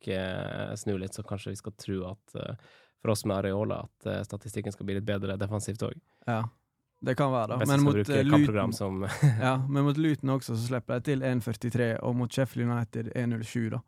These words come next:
Speaker 1: Ja, det er ikke noe særlig.
Speaker 2: Så det, det virker ikke som det er helt sånn orden i rekkene der, da.
Speaker 1: <laughs> Nei.
Speaker 2: Men, eh, det, vi var litt inne på det forrige veke, og derfor er det litt interessant å komme inn på det nå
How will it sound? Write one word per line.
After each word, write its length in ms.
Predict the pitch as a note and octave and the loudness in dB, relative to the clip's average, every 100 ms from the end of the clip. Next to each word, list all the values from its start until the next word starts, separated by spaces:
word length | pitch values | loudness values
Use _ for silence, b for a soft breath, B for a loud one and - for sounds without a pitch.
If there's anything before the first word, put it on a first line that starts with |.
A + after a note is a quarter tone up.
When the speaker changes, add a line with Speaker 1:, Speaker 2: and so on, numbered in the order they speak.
| b | b
Speaker 1:
Ja, 200 | B2 C3+ A2 | 0 0 0
det 80 | |
er 100 | - - | -6 -8
ikke 120 | G2+ | -8
noe 80 | G#2 | -6
særlig. 200 | G2+ - | -6 2
Speaker 2:
Så 160 | C#3 | 2
det, 440 | C3+ C#3 C3+ B2 B2 - _ - | 4 4 4 2 -4 -12 _ -6
det 140 | C#3 | -2
virker 240 | C3+ A#2+ D3+ | 0 0 -2
ikke 80 | C#3 | -2
som 140 | B2+ | 0
det 100 | A#2+ | 0
er 40 | C3+ - | 0 2
helt 300 | D3+ B2 G#3 | 2 6 6
sånn 220 | - C#3 | 6 6
orden 280 | C#3 C3+ B2+ | 6 6 4
i 80 | A2+ | 0
rekkene 360 | G#2+ - C3 A2 | -2 -2 -2 0
der, 120 | F#2 | -2
da. 80 | - | 0
Speaker 1:
<laughs> 160 | C#3 | 4
Nei. 140 | B2+ F3 B B B B B B - | 4 2 B B B B B B 2
Speaker 2:
Men, 180 | D3 D3 | 4 6
eh, 200 | D3+ D3 | 4 4
det, 140 | D#3+ | 2
vi 160 | D#3+ E3 | 4 4
var 120 | D#3+ | 4
litt 100 | D#3 | 2
inne 140 | C#3+ C#3 | 0 0
på 120 | C#3+ | -2
det 80 | A#2 | 0
forrige 240 | B2+ C3 | 0 0
veke, 320 | A2+ A2 A2+ A#2 _ | -2 -2 -6 -8 _
og 100 | C3 | -2
derfor 240 | B2+ A#2 A#2+ | 0 0 -2
er 60 | |
det 60 | B2 | -2
litt 80 | A#2+ A#2 | -2 -2
interessant 360 | A#2 A#2+ G#2+ - | -2 -2 -4 -6
å 300 | A#2 A2 A#2+ | -6 -6 -4
komme 180 | A#2+ A#2+ | -2 0
inn 80 | A#2+ | 0
på 100 | A#2+ | 0
det 80 | |
nå 100 | A#2 | 0